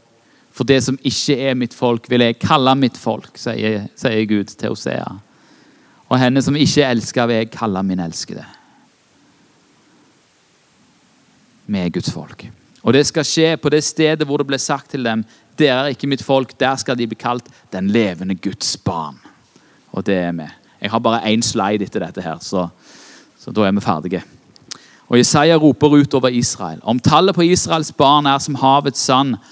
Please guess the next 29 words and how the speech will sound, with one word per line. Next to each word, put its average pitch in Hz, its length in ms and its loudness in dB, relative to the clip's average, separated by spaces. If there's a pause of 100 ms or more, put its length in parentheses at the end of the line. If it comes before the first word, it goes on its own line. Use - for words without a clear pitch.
(260)
så 127 80 -2
skal 147 180 4
bare 151 280 4
en 156 100 2
rest - 480 2
bli 165 160 4
frelst. - 640 -4 (1400)
For 131 80 -6
sitt 160 240 0
ord 170 160 6
skal 160 160 -2
Herren 156 300 2
sette 143 320 -2
i - 20 2
verk 135 500 -2
og 113 140 -6
hastig 131 320 -4
fullføre 120 520 -2
på 110 180 -8
jorden.» 90 300 -6 (520)
Og 117 80 -8
som 135 180 2
Jesaja 135 460 0
har 120 160 -6
sagt: - 340 -4
«Hadde 135 280 -2
ikke 143 140 -2
Herren 139 220 2
Sebaot 131 600 -2